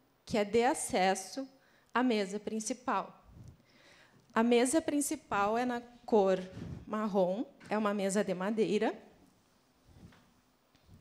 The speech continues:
e comporta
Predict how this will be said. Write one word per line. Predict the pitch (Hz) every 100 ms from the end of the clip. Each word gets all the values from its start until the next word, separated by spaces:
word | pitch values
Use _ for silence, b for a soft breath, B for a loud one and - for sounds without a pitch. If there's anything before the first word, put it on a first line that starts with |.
| - - - - b b b b b b b b _ _ _ _ _ _ _
e | 247 247 262 320 - - _ _ _
comporta | - 254 254 214 185 214 - 285